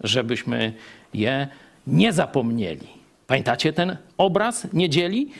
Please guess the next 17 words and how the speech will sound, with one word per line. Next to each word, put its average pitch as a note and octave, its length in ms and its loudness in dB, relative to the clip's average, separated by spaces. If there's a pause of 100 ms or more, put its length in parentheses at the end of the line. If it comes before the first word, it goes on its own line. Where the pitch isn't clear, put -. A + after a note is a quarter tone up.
(340)
w A#2+ 60 0
liście D3 280 0
Jakuba? F#3 460 0 (840)
Przychodzisz, C#3 680 0 (540)
patrzysz, A#2+ 460 -2
no G#2 160 0
rzeczywiście. E3 640 -4 (1600)
Odchodzisz D#3 600 -2 (320)
i F#2 100 -6
już A#2 200 2
po C#3+ 140 0
południu, G2+ 500 -4 (600)
chociaż - 400 -6
my G2+ 280 -4
po A2 80 -2
południu G#2 380 -4
zaczynamy, G2+ 680 -4